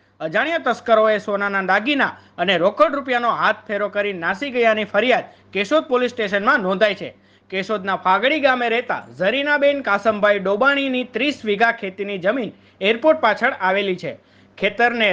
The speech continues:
રહેણાંક મકાનમાં ઝરીનાબેન અને મોટો પુત્ર સુલતાનભાઈ રહેતા હતા, પરંતુ ગત તારીખ ઓગણત્રીસ આઠ બે હજાર ચોવીસના રોજ સુલતાનભાઈ કાસમભાઈ ડોબાણીને હાર્ટ એટેક આવતા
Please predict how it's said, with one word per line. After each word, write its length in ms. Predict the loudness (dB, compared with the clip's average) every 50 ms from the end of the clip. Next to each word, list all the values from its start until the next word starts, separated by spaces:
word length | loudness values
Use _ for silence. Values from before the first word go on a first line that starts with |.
| 2
રહેણાંક 400 | 0 0 2 2 2 2 0 0 -6 -4
મકાનમાં 440 | -2 -2 -2 -2 -2 -6 -6 -8 -10 _ _ _ _ _ -8 -2
ઝરીનાબેન 580 | -2 0 0 2 2 2 2 4 4 2 2 0 -4
અને 180 | -4 -4 -4 -4 -4
મોટો 240 | -4 -2 0 0 0 0
પુત્ર 260 | -2 -6 -4 -2 -2 -2 -2 -2
સુલતાનભાઈ 600 | -6 -4 0 2 0 2 4 2 2 2 2 2 2
રહેતા 240 | 2 2 4 2 2 2
હતા, 180 | 0 -2 -8 -10 -8 _ 2
પરંતુ 420 | 4 4 4 2 0 -4 -6 -6 -6 -12 _ _ 0 2
ગત 260 | 2 2 2 0 0 0
તારીખ 280 | 2 2 2 0 -4 -6 -10
ઓગણત્રીસ 500 | -4 0 0 0 0 0 -2 -2 -2 -2 0
આઠ 240 | 0 2 2 0 -2 -2 0
બે 80 | 0 0 2
હજાર 180 | 0 0 -2 0 -2 -2
ચોવીસના 440 | 0 0 0 -2 -4 -2 0 2 2 2
રોજ 180 | 2 0 -2 -4 -16 -20 -20 _ _ -2
સુલતાનભાઈ 640 | 0 0 0 2 2 2 2 2 2 2 0 0 -2 -4
કાસમભાઈ 460 | -2 -2 -4 -4 0 0 -2 0 -2 -4
ડોબાણીને 560 | -2 0 0 0 0 0 -2 -4 -6 -6 -4 0
હાર્ટ 280 | 2 2 2 2 -2 -4 -2
એટેક 240 | -2 -4 -4 -2 -2
આવતા 340 | -2 0 0 -2 -4 -4